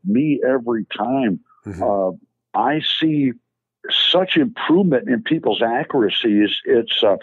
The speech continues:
Speaker 1: they're able to, uh, shoot farther than they ever have before with greater accuracies in themselves. And to me, that's a greater internal confidence. Brian Litz,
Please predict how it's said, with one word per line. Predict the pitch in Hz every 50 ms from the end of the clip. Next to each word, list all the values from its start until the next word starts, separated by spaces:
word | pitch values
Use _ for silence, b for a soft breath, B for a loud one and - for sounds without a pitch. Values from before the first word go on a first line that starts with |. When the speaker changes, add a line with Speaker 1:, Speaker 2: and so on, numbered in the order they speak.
| B B B B -
Speaker 1:
they're | 113 104 110 107 101 104 107 104 - _ -
able | 135 143 180 175 180 160 - - -
to, | - 143 131 127 123 117 107 - B B B B B - 151 - - -
uh, | - - 127 110 - -
shoot | - - - - 170 143
farther | - - - 127 135 151 156 165 165 156
than | 147 165 165 156 151
they | 156 160 156 156
ever | 147 147 151 139 117
have | 131 147 156 151 147 139 127 120
before | 139 123 - - - 151 147 147 151 151 147 139 - B B B B B - -
with | 196 135 120 117 104 95
greater | - - 123 143 147 147 151 131 120 98 78
accuracies | 117 131 156 196 202 - - 127 104 92 87 - - - 117 107 107 107 101 - - -
in | 143 135 139 135
themselves. | 127 123 117 107 - 135 147 170 180 165 120 - - B B B B B
And | 123 113 -
to | - 131
me, | 127 135 170 220 233 190 117 113 110 B B B B B B B -
that's | 120 127 160 202 - -
a | 202 147
greater | 156 - - 127 135 131 127 127 123 127 120
internal | - - 151 190 202 196 - - - 160 160 160 160 151 - -
confidence. | - - 139 143 160 165 160 - - 90 - - - - - - - - B B B B B B B _
Brian | - 113 107 156 165 202 220 220 180 131
Litz, | 123 120 120 131 151 - - - - - - - - -